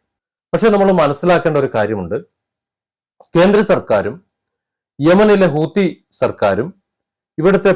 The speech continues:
പണ്ഡിത വിഭാഗവും ഈ മധ്യസ്ഥ കാര്യങ്ങൾക്ക് പ്രവർത്തിക്കുന്നവരും തലലിന്റെ കുടുംബവും ഈ പറയുന്നവരെല്ലാവരും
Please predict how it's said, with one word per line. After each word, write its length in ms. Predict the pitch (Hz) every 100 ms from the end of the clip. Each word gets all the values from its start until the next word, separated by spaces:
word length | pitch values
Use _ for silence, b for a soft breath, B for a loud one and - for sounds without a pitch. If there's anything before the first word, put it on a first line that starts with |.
| 165
പണ്ഡിത 280 | 156 185 185 147
വിഭാഗവും 560 | 117 123 110 101 110 170 _ _ _ -
ഈ 40 | 175 175
മധ്യസ്ഥ 380 | 151 165 185 196 185 - _ -
കാര്യങ്ങൾക്ക് 460 | 147 160 170 151 160
പ്രവർത്തിക്കുന്നവരും 720 | 135 135 139 147 135 113 98 80 _ _ _ _ _ 165
തലലിന്റെ 460 | 165 196 214 202 208
കുടുംബവും 360 | 143 127 110 - _ _ 151
ഈ 20 | 165
പറയുന്നവരെല്ലാവരും 840 | 156 160 151 131 127 143 135 135